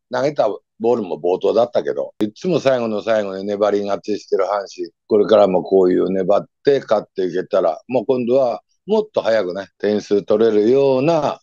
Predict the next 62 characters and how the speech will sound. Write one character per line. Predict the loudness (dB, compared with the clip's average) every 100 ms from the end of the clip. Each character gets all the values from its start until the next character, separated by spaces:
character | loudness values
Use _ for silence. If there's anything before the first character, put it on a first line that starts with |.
| _
風 | -2 -2 -4
に。 | -12 _ 0
ツ |
ー | 2
ア | 2 -2
ウ |
ト | -6
で | -4
も | -2 0 0 0
セ | -2
カ | -2
ン | -2
ド | -4
に | -4
行 | -2
っ |
た | 0
ら | 2
一 | 0 -2
本 | -6 -2
出 | 0
れ | 0
ば | 0 -2 -4
ま | -8
た | -8 -8 -2
変 | 0
わ | 0
る | -2
ん |
だ | -2
け |
ど、 | -2
そ | -2
の | -2
一 | -4 -4
本 | -6 -2
が | -4 -6 _ _ _ _ 0
な | 2
か | 2
な | 2
か | 2 0
出 | 0 0
て | 0
な | 2 0
い |
の | -2 -2
で、 | 0 0 0 -4
ま | -6 -4
あ、 |
ず | -2 -2 -2
っ |
と | -4 -2
こ | 0
ん | 0
な | -2
試 | -2 0
合 |
ば | -2
っ | -4
か | -4 -2
り | 0
で、 | -2 -2